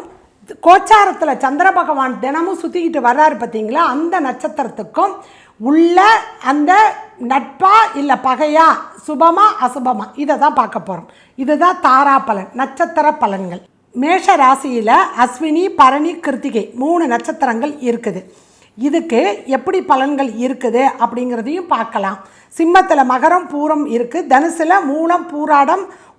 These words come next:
உத்திராடம் இருக்குது. So இந்த மூணு ராசிகள்ல கேது நட்சத்திரமும் சுக்கிர நட்சத்திரமும் சூரியனுடைய நட்சத்திரங்கள் இருக்குது. அதுக்கு முதல்ல ஜ-, நமக்கு சம்பத்து தாரா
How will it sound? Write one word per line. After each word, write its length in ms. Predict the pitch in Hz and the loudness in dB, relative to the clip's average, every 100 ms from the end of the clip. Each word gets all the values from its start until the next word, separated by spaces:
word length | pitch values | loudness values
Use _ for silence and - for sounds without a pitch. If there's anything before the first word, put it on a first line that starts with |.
| 277 | -6
உத்திராடம் 520 | 294 359 302 294 320 226 | 2 4 6 4 -4 -6
இருக்குது. 300 | 214 214 185 - _ _ | -6 -8 -12 -18 _ _
So 80 | - 392 311 | -6 -4 -4
இந்த 140 | 294 277 254 | -2 -2 2
மூணு 280 | 381 440 403 | 4 4 4
ராசிகள்ல 640 | 269 262 294 311 262 220 269 359 - | 4 4 2 -2 0 0 0 -2 -2
கேது 320 | 294 339 381 311 | 0 2 2 0
நட்சத்திரமும் 600 | 254 262 254 226 233 349 | -2 -4 -4 -4 -4 -6
சுக்கிர 220 | 339 - 381 330 | -8 -6 -4 -4
நட்சத்திரமும் 560 | 233 254 - 233 330 | -6 -10 -8 -8 -8
சூரியனுடைய 500 | 339 370 359 320 247 220 | -8 -8 -6 -6 -8 -8
நட்சத்திரங்கள் 580 | 214 - - 240 226 269 208 | -10 -12 -8 -8 -6 -8 -8
இருக்குது. 320 | 220 - 180 - _ - - - 233 | -12 -12 -14 -16 _ -20 -20 -2 2
அதுக்கு 320 | 269 - 415 330 | 2 0 -2 0
முதல்ல 320 | 233 226 214 254 381 - - _ _ 190 | 2 2 4 4 4 -2 -16 _ _ -18
ஜ-, 80 | 180 - - 269 | -18 -14 -6 -2
நமக்கு 360 | 285 285 302 392 262 370 339 - | 0 -2 -4 0 2 2 -2 -6
சம்பத்து 500 | - 330 381 427 427 359 - 294 | 0 2 4 2 2 -8 0 2
தாரா 320 | 285 349 | 4 4